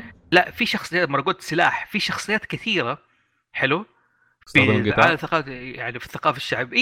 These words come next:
Speaker 1: إيه، حضرب مثلًا في فيلم، آه، ديسبرادو حق أنطونيو بانداريس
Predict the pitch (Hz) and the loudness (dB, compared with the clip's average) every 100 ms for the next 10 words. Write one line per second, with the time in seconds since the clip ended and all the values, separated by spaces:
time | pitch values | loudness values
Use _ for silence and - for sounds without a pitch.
0 | 202 123 185 139 123 185 190 185 151 180 | 0 0 -2 -2 -2 0 0 -2 -4 -6
1 | 175 208 175 139 131 123 - 190 208 156 | -4 -6 -6 -4 -4 -4 -4 0 4 4
2 | 147 175 _ _ _ _ _ _ _ _ | 2 -8 _ _ _ _ _ _ _ _
3 | _ 127 135 - 160 139 135 139 123 127 | _ -6 -4 0 2 2 2 2 2 -2
4 | - | -10